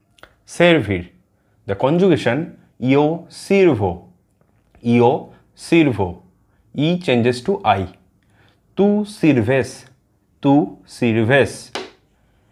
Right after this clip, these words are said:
Él, ella, usted sirve. Él, ella, usted sirve.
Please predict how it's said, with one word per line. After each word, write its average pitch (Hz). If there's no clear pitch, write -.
Él, 156
ella, 120
usted 156
sirve. 113
Él, 123
ella, 104
usted 160
sirve. 110